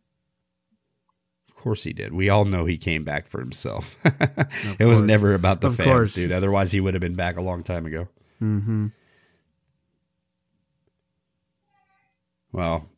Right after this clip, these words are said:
Speaker 1: I guess that's not true because
Speaker 2: <laughs>
Speaker 1: he's not gonna go to a company that he's, that's gonna keep him sick. So
Speaker 2: You know. And congrats to his wife.
Speaker 1: Yeah, she's a, she's a part of wow, right?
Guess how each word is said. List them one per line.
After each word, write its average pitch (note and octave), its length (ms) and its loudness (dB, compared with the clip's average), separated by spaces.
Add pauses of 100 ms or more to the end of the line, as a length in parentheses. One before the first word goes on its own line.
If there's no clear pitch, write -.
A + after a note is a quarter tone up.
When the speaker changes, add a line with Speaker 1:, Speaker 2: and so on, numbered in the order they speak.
(240)
Speaker 1:
I G2 120 2
guess F2 180 2
that's C2+ 200 -4
not A1 180 -8
true - 260 -10
because - 420 -6 (220)
Speaker 2:
<laughs> - 220 -20
Speaker 1:
he's F#2 180 2
not D#2+ 140 0
gonna D2+ 120 -2
go D2+ 140 -2
to A#1 80 -2
a A1+ 60 -6
company C#2+ 400 -4
that C2+ 160 -6
he's, C#2+ 200 -10 (140)
that's C#2+ 180 -10
gonna A1+ 180 -10
keep D#2 240 -8
him - 120 -14
sick. C#2 380 -2
So C2+ 260 -8
Speaker 2:
You G#2+ 200 -2
know. G2+ 240 -6 (3500)
And G2+ 120 -6
congrats A2+ 440 -2
to A#2+ 100 -2
his G2 120 -2
wife. A2 480 -2 (2250)
Speaker 1:
Yeah, A2 380 6
she's F2+ 300 0
a, E2 200 2
she's G2 240 2
a F#2 60 0
part G#2+ 200 4
of F#2+ 80 4
wow, G2 340 8
right? E2 340 0